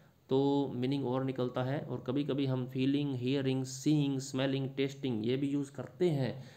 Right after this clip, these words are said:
लेकिन फिर शब्द का अर्थ बदल जाता है, तब वो action वर्ब हो जाती हैं। तो ये आपको next video में आपको समझने को मिलेगा।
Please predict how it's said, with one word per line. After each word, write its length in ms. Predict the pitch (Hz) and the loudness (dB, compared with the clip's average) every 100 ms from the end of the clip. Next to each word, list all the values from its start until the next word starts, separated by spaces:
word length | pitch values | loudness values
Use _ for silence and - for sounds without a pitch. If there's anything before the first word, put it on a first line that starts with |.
| - - | -14 -8
लेकिन 280 | 127 165 160 | -4 -2 -2
फिर 220 | 156 151 | -2 -4
शब्द 560 | - - - 143 143 | -4 -10 -8 -8 -8
का 120 | 151 156 | -6 -6
अर्थ 380 | - 190 - | -2 -4 -2
बदल 280 | 143 131 127 | 0 2 2
जाता 280 | 113 - 95 | 2 -2 -6
है, 340 | 110 104 104 127 | -4 -6 -6 -6
तब 80 | |
वो 160 | 139 - | -4 -4
action 260 | 165 165 147 | -4 -4 -4
वर्ब 280 | 123 120 113 | -2 -2 -2
हो 80 | 120 | -4
जाती 280 | 110 - 113 | -4 -6 -8
हैं। 280 | 110 - - - - - _ | -8 -12 -16 -20 -20 -20 _
तो 380 | 127 127 120 120 - - - | -2 0 0 -4 -12 -12 -2
ये 300 | 156 208 - | 4 4 4
आपको 560 | 139 135 135 151 - - | -2 -2 -2 -2 -4 -8
next 280 | 120 117 110 | -8 -6 -4
video 240 | 104 101 | -2 -2
में 120 | 110 | -4
आपको 360 | 110 - - - - - - - | -6 -6 -8 -8 -16 -20 -20 -10
समझने 300 | 104 104 101 | -6 -4 -4
को 120 | 160 | -2
मिलेगा। 420 | 147 107 87 - | -2 -2 -4 -8